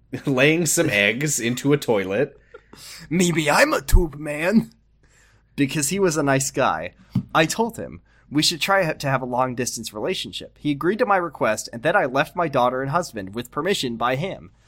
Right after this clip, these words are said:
Speaker 1: But the point is that I left him, them just to go to college. I was one month into college. I, I was so happy. It felt like I won the lottery or something.
Speaker 2: Wow, I can't believe I got into Hope's Peak University.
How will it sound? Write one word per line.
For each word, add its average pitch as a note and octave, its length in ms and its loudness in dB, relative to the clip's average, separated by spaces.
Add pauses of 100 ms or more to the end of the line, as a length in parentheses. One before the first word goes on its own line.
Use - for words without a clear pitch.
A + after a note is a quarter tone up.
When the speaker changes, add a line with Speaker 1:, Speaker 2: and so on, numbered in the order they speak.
(320)
Speaker 1:
But C#3 140 0
the C#3 100 2
point A3+ 280 4
is E3 220 0
that C3 160 0
I E3 140 4
left D3+ 320 -2
him, C3 320 -4
them B2 380 2
just A#3+ 260 4
to G#3+ 60 -4
go E3+ 140 4
to D3 80 -2
college. G#2+ 540 -2
I D#3 140 4
was F#3+ 180 -2
one D#3+ 280 0
month F#3 240 -2
into D3 140 -2
college. E2+ 580 -6
I, C3 180 0
I B2 60 -2
was A#2+ 140 -8
so C#3+ 280 -2
happy. A2 500 -4 (540)
It B2+ 100 -4
felt C#3+ 280 0
like C#3+ 140 -2
I C3+ 80 2
won B2+ 240 0
the C3+ 100 0
lottery A2 480 0
or G2 80 -10
something. G2+ 300 -8
Speaker 2:
Wow, A2 220 6
I F#2 140 2
can't C#3 280 2
believe C3 240 2
I G#2+ 80 2
got A2 220 4
into G#2 200 -4
Hope's B2 280 -4
Peak B2 260 -6
University. G2+ 760 -4